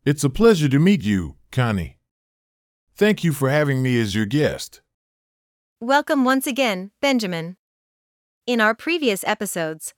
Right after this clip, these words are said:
Speaker 2: we delved into the intricacies of skeletal muscle stem cells from various angles, with a particular focus on satellite cells,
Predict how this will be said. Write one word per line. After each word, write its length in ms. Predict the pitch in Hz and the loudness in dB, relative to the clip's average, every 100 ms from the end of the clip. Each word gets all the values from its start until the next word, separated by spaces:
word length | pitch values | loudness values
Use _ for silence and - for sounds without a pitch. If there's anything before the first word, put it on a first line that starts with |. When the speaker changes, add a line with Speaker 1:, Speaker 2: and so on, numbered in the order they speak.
| - | -10
Speaker 2:
we 140 | 240 | -6
delved 340 | 208 240 269 254 | 0 0 0 0
into 160 | 220 | -4
the 120 | 214 220 | -4 -4
intricacies 680 | 220 233 220 185 185 165 | -4 -4 -6 -6 -6 -6
of 140 | 180 180 | -6 -8
skeletal 480 | - 220 233 233 196 | -2 -2 -2 -2 -2
muscle 320 | 185 190 214 | -2 -4 -8
stem 320 | - 226 233 | -4 -2 -2
cells 420 | - 165 160 - | -2 -2 -4 -8
from 220 | - 190 | -8 -4
various 400 | 190 208 214 202 | -2 0 0 -2
angles, 520 | - 240 208 160 - - _ _ - | -2 -2 -2 -6 -8 -18 _ _ -10
with 120 | 226 | -4
a 80 | 240 | -4
particular 560 | 247 247 302 302 240 226 | -4 -6 -6 -4 -2 -2
focus 460 | - 285 180 165 - | -2 -2 -2 -6 -6
on 160 | 196 202 | -6 -2
satellite 540 | 233 233 240 175 - | 0 0 0 -2 -4
cells, 460 | - 170 160 - | -4 -4 -4 -10